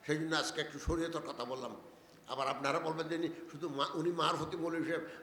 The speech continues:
মারফত ব্যতীত আর কিছু জানে না।" কারণ মারফতের প্রয়োজন বেশি,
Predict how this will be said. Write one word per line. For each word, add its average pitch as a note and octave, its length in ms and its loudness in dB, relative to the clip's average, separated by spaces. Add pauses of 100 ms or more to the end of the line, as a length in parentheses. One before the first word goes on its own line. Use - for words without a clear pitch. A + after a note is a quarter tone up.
মারফত D#3+ 340 2
ব্যতীত E3+ 300 -6
আর D#3+ 120 0
কিছু C3 240 -8
জানে B2 260 -2
না।" A#2 100 -4 (960)
কারণ B2+ 180 -10 (100)
মারফতের D3+ 560 0
প্রয়োজন C3 300 0
বেশি, A2+ 320 -2